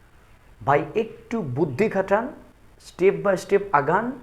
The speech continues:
আপনি ইংরেজি না পারলে আমি দায়ী। হ্যাঁ, ইমরুল কায়েস। আজকে আমরা কিছু কিছু শব্দ ব্যবহার করব, যেই শব্দগুলো আমি বলবো বাংলা। আরে ভাই, আপনি বাঙালি, আপনি বাংলা চিন্তাগুলো ইংলিশে কনভার্ট করেন না।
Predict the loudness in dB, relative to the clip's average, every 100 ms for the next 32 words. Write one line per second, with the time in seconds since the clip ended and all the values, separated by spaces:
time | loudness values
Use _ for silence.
0 | -16 -20 -20 -12 -8 -6 -4 -4 -4 -6
1 | -6 -10 -10 -8 -4 -4 -6 -12 -20 -20
2 | -20 _ _ _ -12 -10 -10 -16 -20 -20
3 | -12 -2 0 2 0 -2 -10 -16 -18 -20
4 | _ -20 -20 -20 _ _ -20 -20 -12 -10
5 | 0 2 4 2 0 -2 -12 -10 -4 -2
6 | -2 -4 -2 0 0 2 2 2 -2 -2
7 | -4 -4 -8 -14 -18 -4 -2 0 -2 0
8 | 0 2 2 2 -2 2 4 6 4 2
9 | 4 4 4 2 0 -2 0 0 -2 0
10 | 0 2 2 4 4 2 6 6 8 2
11 | 2 0 0 2 2 2 -2 0 0 2
12 | 2 4 4 4 2